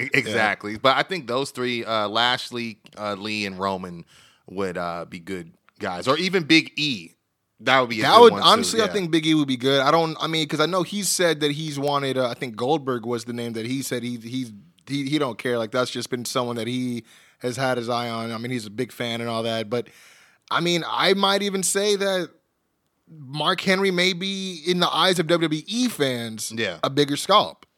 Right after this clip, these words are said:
Speaker 2: Yeah.
Speaker 1: You know what I mean?
Speaker 2: I
Speaker 1: To
Speaker 2: think so, too.
Speaker 1: You know, um, I mean, you know, again, we just talking, but that, that does remind me, though, I did get news that there's supposedly a <laughs> Nation of Domination reunion in the works. I don't know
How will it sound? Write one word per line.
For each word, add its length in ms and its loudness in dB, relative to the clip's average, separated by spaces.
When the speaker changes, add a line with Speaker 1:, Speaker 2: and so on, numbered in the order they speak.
Speaker 2:
Yeah. 220 2
Speaker 1:
You 100 2
know 100 4
what 60 4
I 60 0
mean? 120 0
Speaker 2:
I 100 8
Speaker 1:
To 80 8
Speaker 2:
think 140 4
so, 180 0
too. 300 -10
Speaker 1:
You 100 2
know, 280 6
um, 400 4
I 100 -4
mean, 380 -2
you 80 6
know, 140 4
again, 220 2
we 80 -4
just 160 -6
talking, 260 4
but 200 0
that, 300 2
that 140 6
does 220 4
remind 340 2
me, 60 0
though, 160 6
I 80 6
did 180 -6
get 140 -2
news 240 -2
that 140 0
there's 160 -2
supposedly 720 0
a 280 2
<laughs> 40 -6
Nation 360 2
of 80 -6
Domination 600 2
reunion 320 -2
in 100 -2
the 60 -4
works. 360 2
I 80 2
don't 100 4
know 340 4